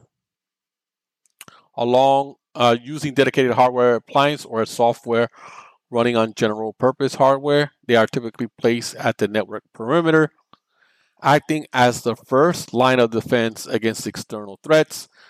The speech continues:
Configuring the firewall rules is critical to ensure that it allows necessary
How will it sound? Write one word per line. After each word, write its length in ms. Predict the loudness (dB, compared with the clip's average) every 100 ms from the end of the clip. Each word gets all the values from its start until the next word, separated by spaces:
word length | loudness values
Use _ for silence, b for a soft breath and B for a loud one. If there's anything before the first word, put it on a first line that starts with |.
| b b b b -2
Configuring 460 | 0 2 2 2
the 80 | 0
firewall 680 | 4 4 6 2 -2 -2 -4
rules 560 | -8 -10 -10 -12 -16 -8
is 240 | -6 -6
critical 500 | -8 -2 -2 -2 -8
to 140 | -8 -12
ensure 400 | -14 -10 -6 -2
that 380 | 2 2 2 -4 _ -6
it 140 | 0
allows 580 | 4 4 4 0 -8 -20 b b b b b b _ -6
necessary 520 | -6 0 0 0